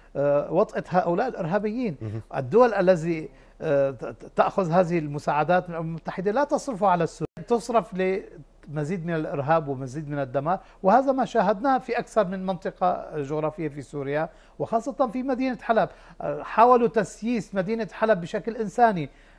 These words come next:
Speaker 1: عندما دخل الجيش العربي السوري وحرر مدينة حلب من الإرهاب ظهر الكل على حقيقته،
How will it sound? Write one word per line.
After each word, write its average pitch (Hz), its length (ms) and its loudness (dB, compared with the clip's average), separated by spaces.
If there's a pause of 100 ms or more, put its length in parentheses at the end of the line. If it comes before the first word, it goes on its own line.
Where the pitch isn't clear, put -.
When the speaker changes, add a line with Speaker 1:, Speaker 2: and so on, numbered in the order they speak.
Speaker 1:
عندما 214 420 2
دخل 214 320 4
الجيش 180 280 -2
العربي 180 220 2
السوري 185 260 -2
وحرر 220 380 2
مدينة 202 380 -2
حلب 190 280 0
من 180 80 -6
الإرهاب 175 380 2 (280)
ظهر 202 360 6
الكل 196 300 0
على 180 160 0
حقيقته، 185 720 -6